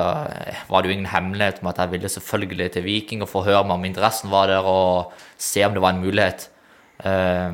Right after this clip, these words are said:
men å først bli f-, altså, å ta det valget og avslutte kontrakten min og forholdet mitt i det, i Tyrkia, det var jo mye på grunn av pandemien. Jeg ville være litt nærmere hjem.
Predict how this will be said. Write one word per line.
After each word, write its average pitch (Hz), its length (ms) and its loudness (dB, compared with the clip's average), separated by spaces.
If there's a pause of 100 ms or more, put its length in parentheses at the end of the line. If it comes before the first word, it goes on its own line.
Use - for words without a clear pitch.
(260)
men 104 240 2 (100)
å 101 80 2
først - 520 0 (100)
bli 104 100 -4
f-, - 140 -8 (100)
altså, 98 160 -2
å 95 380 0 (680)
ta 113 180 4
det 110 140 4
valget 98 520 4 (180)
og 90 580 0 (480)
avslutte 95 880 4 (880)
kontrakten - 440 2
min 95 140 -2
og 92 100 0
forholdet 101 400 2
mitt 95 240 -6
i 92 60 -2
det, 90 180 0
i 95 200 -4
Tyrkia, 98 500 0 (420)
det 107 140 6
var 107 100 8
jo 98 200 6 (120)
mye 104 380 -2
på 95 180 -4
grunn 95 160 -2
av 90 100 -2
pandemien. 101 640 0 (120)
Jeg 98 140 2
ville 101 240 0
være 92 160 4
litt 92 140 -2
nærmere 90 300 0
hjem. 120 240 2